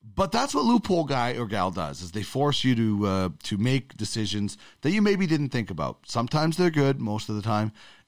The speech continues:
it's for selfish reasons. I talked about this with, uh, Craig Button on, uh, Tracking the Draft. Not about loopholes in the N H L, but just about teams. Uh, and, and, you know, there's some G Ms that are just strictly selfish about their team.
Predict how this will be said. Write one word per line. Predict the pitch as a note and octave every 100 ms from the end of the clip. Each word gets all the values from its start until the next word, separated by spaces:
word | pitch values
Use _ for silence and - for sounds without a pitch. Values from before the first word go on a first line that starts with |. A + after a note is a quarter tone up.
| -
it's | F#2+ -
for | - G2+
selfish | F2+ F2+ E2 F#2 F2+
reasons. | A#2 F#2 F#2+
I |
talked | C3+ F3+ F3+
about | E3+ E3+
this | E3+ E3 D3+
with, | C#3+ -
uh, | C3
Craig | - D3+ B2+
Button | G#2+ B2 G2 - - - - _
on, | A2+ G#2+ G#2+ G2+
uh, | G2 G2 G2
Tracking | F#2+ C3+ A#2 B2
the | G2+
Draft. | A2+ A2+ - G3
Not | G#3
about | E3 A2+
loopholes | A#2 D3 - G#2+ F#2+
in | G2+
the | G2
N | G2
H | F#2 F2+
L, | C#3 G#2
but | G2 A#2+
just | C3 D#3
about | D3+ C#3+ -
teams. | - D#3 D#3+ D3+ - - - - -
Uh, | A#2 -
and, | C3 C3+
and, | C#3+ D3
you | A3+
know, | D3+
there's | G3 E3+
some | F#3
G | D#3 E3
Ms | E3 E3+
that | D#3+
are | C#3
just | B2 C3
strictly | - - F#3 - F#3
selfish | E3 - - D3+ D3 D#3
about | C#3 B2 -
their | G#2+
team. | G2+ - F#3+ G3 F#3+